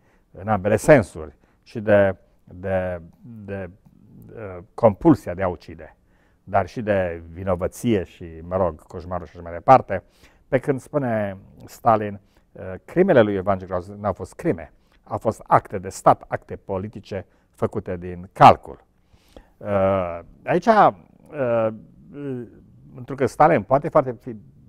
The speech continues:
bine comparat cu Ivan cel Groaznic și, într-adevăr, Stalin este un criminal psihopat și compulsiv, dar Stalin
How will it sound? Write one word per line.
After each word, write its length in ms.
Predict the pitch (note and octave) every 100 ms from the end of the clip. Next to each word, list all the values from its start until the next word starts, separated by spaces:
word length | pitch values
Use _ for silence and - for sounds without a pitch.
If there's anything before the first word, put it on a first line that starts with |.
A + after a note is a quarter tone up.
| - _ F3
bine 320 | D#3 A#2+ G#2+ - - - _
comparat 380 | - G#2 A2 A2+
cu 100 | -
Ivan 300 | G#2 A2 A2
cel 200 | - G2+
Groaznic 500 | F#2 G2+ E2+ E2 E2
și, 100 | -
într-adevăr, 460 | E2+ F#2+ G2 A#2+
Stalin 440 | G#2 - A2 G#2+ F#2
este 220 | G#2 -
un 160 | F2+ F2
criminal 400 | - F2+ G2 F2+ _ _ _ _ _
psihopat 720 | - - A2 F2 F#2 F2 _ _ _ _
și 180 | _ -
compulsiv, 840 | B2 G#2 F2 - F2 - F2+ E2 _ _ _ _ -
dar 160 | A#2 G#2
Stalin 600 | - - E3+ A3 C3+